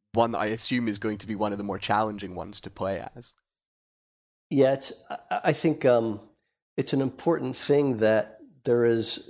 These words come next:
Speaker 2: there's always a race in early access that somebody who's never done a four X and never played an Amplitude game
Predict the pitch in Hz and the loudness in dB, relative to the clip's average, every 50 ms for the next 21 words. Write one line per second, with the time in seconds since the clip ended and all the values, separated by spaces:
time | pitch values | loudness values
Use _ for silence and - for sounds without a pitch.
0 | 98 - 131 123 110 113 117 127 135 143 139 127 113 - - - - - 117 107 | -6 0 2 2 4 4 4 4 4 4 2 2 0 -4 -6 -8 -4 -2 0 2
1 | 110 120 123 127 - 120 113 117 113 110 113 113 113 110 - - - 104 98 - | 4 4 4 4 2 0 2 2 4 4 4 4 4 2 0 -2 -2 -2 -2 -2
2 | - 110 110 110 110 113 - - - - - - _ _ - - 139 135 139 127 | -2 0 2 2 2 2 0 -4 -12 -20 -20 -20 _ _ -2 0 2 2 2 2
3 | 117 117 107 104 104 113 117 127 127 131 135 123 120 - - - 127 120 117 117 | 2 2 0 0 2 4 4 4 4 2 0 0 0 -2 -2 -2 0 2 2 2
4 | 117 113 - - - - - _ _ - - 120 117 117 123 120 120 120 - 127 | 0 0 -2 -4 -4 -6 -12 _ _ -8 -4 -2 2 2 4 4 2 0 0 -2
5 | 113 113 120 127 131 - 139 113 - 123 107 104 113 107 107 107 107 107 107 | 0 2 2 0 0 0 -4 -4 -2 -4 -2 2 4 4 4 4 2 0 -4